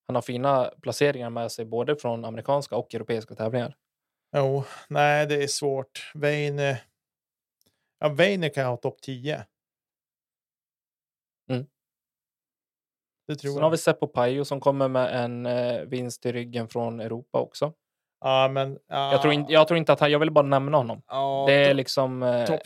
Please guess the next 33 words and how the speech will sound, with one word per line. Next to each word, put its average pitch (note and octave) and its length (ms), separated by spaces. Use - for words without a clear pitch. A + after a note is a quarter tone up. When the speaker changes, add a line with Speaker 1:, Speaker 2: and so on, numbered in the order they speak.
Speaker 1:
en D3+ 80
gammal B2 240
Speaker 2:
tjugo B2+ 120
Speaker 1:
räv D3 180
Speaker 2:
kanske. A#2 200
Speaker 1:
i A#2+ 60
de B2 120
här D3 140
sammanhangen. A2+ 560
Speaker 2:
Ja, C3+ 440
topp D3 180
tjugo C3+ 400
kanske. B2 360
Speaker 1:
Ja. F3 120
Speaker 2:
På B2+ 80
Seppo. B2 500
Speaker 1:
Då D#3 240
har C3+ 160
han B2 160
gjort A#2 140
det A2+ 60
bra, A#2+ 280
ska - 140
jag - 80
säga. B2+ 120
Speaker 2:
Ja. B2 140
Speaker 1:
Jag C3+ 200
tror C3 120
inte A#2 240
han A2+ 220
är A2 140
topp - 200
tjugo. - 260